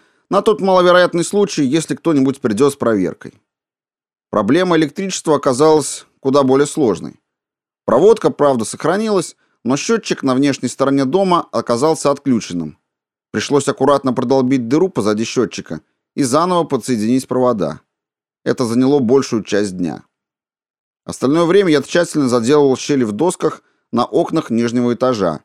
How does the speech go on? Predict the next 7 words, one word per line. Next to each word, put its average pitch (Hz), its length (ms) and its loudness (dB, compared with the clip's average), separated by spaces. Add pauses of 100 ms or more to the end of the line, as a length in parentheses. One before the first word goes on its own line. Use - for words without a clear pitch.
(340)
и - 40 -6
навешивал 143 540 0
тяжёлый 131 460 0
картон 143 520 0
на 120 120 2
окна 135 360 -2
наверху, 131 540 -2